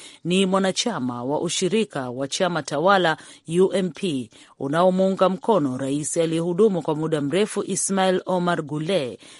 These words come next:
tawi hilo lenye silaha bado lina nia ya dhati kubeba silaha. Wizara ya Ulinzi ya Russia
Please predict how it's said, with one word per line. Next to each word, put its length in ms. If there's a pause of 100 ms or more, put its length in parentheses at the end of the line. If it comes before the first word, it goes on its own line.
(120)
tawi 260
hilo 320
lenye 260
silaha 600 (300)
bado 420
lina 260
nia 220
ya 120
dhati 500
kubeba 480
silaha. 840 (1800)
Wizara 520
ya 160
Ulinzi 500
ya 100
Russia 520